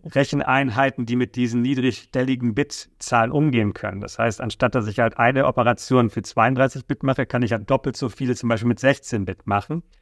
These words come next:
Und dadurch wird's halt auch schneller. Das heißt, man ändert halt die Auflösung, die Quantisierung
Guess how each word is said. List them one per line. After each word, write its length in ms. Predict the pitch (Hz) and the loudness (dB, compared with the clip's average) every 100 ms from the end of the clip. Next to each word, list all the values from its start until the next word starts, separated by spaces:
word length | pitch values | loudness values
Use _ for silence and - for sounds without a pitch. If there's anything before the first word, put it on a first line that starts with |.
| _ - - | _ -20 -14
Und 140 | - 110 | -2 2
dadurch 240 | 117 110 | 2 2
wird's 160 | 123 127 | 0 0
halt 120 | 120 | 0
auch 160 | 120 | 0
schneller. 460 | 104 - 98 95 - - - - | -2 -6 -10 -10 -14 -20 -20 -20
Das 100 | - | -2
heißt, 180 | 117 - | -2 0
man 200 | 117 104 - - _ _ _ | 0 -2 -6 -20 _ _ _
ändert 340 | 131 131 123 | 0 2 2
halt 200 | 123 117 | 2 0
die 120 | 98 | 0
Auflösung, 720 | - 139 - 143 151 151 160 | 0 0 0 2 2 2 0
die 100 | 151 | -2
Quantisierung 1080 | 117 - 113 117 110 110 98 117 127 151 165 | -2 0 0 0 -2 -2 0 0 2 0 -2